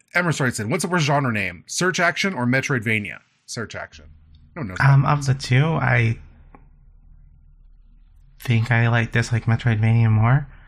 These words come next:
Speaker 2: Um, but I also would not use search action, so it's kind of like a,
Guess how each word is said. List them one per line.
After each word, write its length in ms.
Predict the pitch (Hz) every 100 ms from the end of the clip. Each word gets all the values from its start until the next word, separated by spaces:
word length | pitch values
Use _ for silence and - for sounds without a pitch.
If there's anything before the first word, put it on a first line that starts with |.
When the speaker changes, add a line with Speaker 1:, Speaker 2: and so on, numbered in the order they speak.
| - - -
Speaker 2:
Um, 500 | 123 117 110 107 -
but 340 | 113 107 117 - - - -
I 120 | 113
also 320 | 113 117 127 117
would 160 | 120
not 160 | 120 117
use 140 | 123 131
search 240 | 127 127
action, 460 | 131 139 - 147 147
so 240 | - 104
it's 160 | 104 -
kind 220 | - 113
of 80 | 110
like 180 | 110 110
a, 300 | 104 101